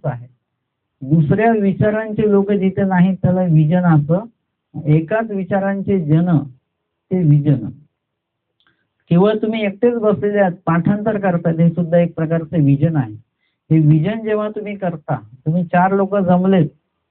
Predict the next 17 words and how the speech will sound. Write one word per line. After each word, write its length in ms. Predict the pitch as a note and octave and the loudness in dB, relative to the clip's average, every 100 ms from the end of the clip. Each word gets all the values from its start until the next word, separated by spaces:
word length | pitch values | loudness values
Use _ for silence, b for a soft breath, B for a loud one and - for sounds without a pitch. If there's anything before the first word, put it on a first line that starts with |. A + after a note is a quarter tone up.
| _ - | _ -2
आणि 200 | D3+ F3 | 2 2
तुम्ही 180 | F#3+ G3 | 2 2
अन्य 300 | F3+ F#3 G3 | 0 0 0
वार्ता 320 | F#3+ F#3+ G3 | 0 0 -2
करत 280 | F#3 F#3 F#3 | -2 -4 -2
असता 380 | F3 - D#3+ C3 | -2 0 0 0
तर 100 | D#3 | 0
त्याला 180 | D#3+ F3 | 2 2
विजन 320 | F3 E3 F#3+ | 4 2 2
म्हणता 320 | F#3+ F3 F3 F#3 | 2 2 2 -2
येतं 180 | F#3 | -2
का? 140 | F3+ G3+ - _ _ _ _ _ _ _ _ _ _ - | -6 -6 -10 _ _ _ _ _ _ _ _ _ _ -4
नाही, 360 | C#3+ C#3 D3 C#3+ | 2 4 4 2
त्याच्याने 380 | D3+ D#3+ F3 F#3 | 2 2 0 0
परमेश्वराला 840 | F3 D#3+ E3 F3 D3 E3+ E3+ F3+ | 0 0 2 0 2 0 0 -4
खंती 400 | F3 D#3 E3+ F3 | -2 -2 -2 -6
येते. 420 | E3+ - C3+ - | -4 -4 -10 -20